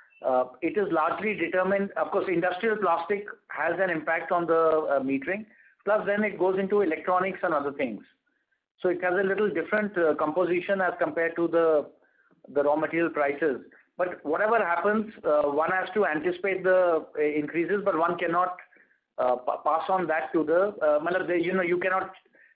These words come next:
change the pricing post the, uh, the, the, the orders. Yeah. So government does not give any price escalation in these categories, uh, a-, across the industry.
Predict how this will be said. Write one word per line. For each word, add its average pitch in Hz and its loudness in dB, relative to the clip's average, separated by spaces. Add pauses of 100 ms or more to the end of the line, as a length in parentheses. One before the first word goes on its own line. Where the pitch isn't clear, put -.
change 196 -2
the 208 2
pricing 170 0
post 170 0
the, 180 2
uh, 147 2 (460)
the, 135 -2
the, 139 4
the 143 2
orders. 135 2 (1040)
Yeah. 127 0 (200)
So 160 -2
government 165 0
does 175 0
not 196 0
give 175 -2
any 185 -2 (340)
price 160 -2
escalation 170 0
in 165 0
these 175 0
categories, 151 0 (600)
uh, 113 2 (120)
a-, 139 0
across 156 -2
the 160 -2
industry. 120 -4